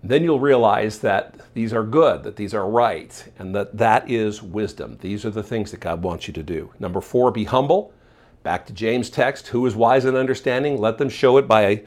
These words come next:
uh, living a good life. Their deeds will show their humility that comes from wisdom." So practice humility. Find it in the wisdom of God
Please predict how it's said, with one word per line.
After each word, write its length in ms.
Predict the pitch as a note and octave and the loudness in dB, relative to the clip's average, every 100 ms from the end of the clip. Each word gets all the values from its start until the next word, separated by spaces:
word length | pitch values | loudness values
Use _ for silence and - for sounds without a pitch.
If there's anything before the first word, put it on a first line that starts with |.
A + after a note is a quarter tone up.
| - - | -20 -12
uh, 100 | F2 | -6
living 320 | A2 B2 C3+ | -4 -2 0
a 60 | A#2 | 0
good 220 | B2+ B2 | 2 2
life. 360 | A#2 C3 C#3+ - | 2 0 -2 -4
Their 160 | G2+ | -4
deeds 400 | F#2+ B2+ D#3+ C#3 | -2 0 0 -2
will 140 | G2 F2+ | -8 -4
show 260 | - C3 | 0 2
their 140 | A#2 G#2 | 2 -2
humility 1000 | - C3 C3+ E3+ D#3 - - C#2+ F2 - - _ _ | -4 -4 2 2 2 0 -4 -10 -10 -14 -20 _ _
that 160 | A2+ G#2 | -10 -8
comes 440 | - G#2+ A2+ A2+ | -4 -2 -2 -6
from 300 | - - B2 | -10 -6 -4
wisdom." 460 | D3 D#3+ - - - - _ | -4 -6 -8 -14 -16 -20 _
So 160 | - B2+ | -4 -4
practice 460 | - E3 F3 D#3 | 0 0 0 -4
humility. 500 | - D#3+ D#3+ C#3 E2 | -2 2 4 4 0
Find 420 | - - D#3 F3+ - | -6 -2 0 0 -2
it 140 | G#2 | -4
in 140 | A2+ | -6
the 60 | G#2+ | -4
wisdom 380 | G2 A2 - B2 | -4 -4 -4 -8
of 80 | B2 | -6
God 300 | D#2 C#2 | -6 -6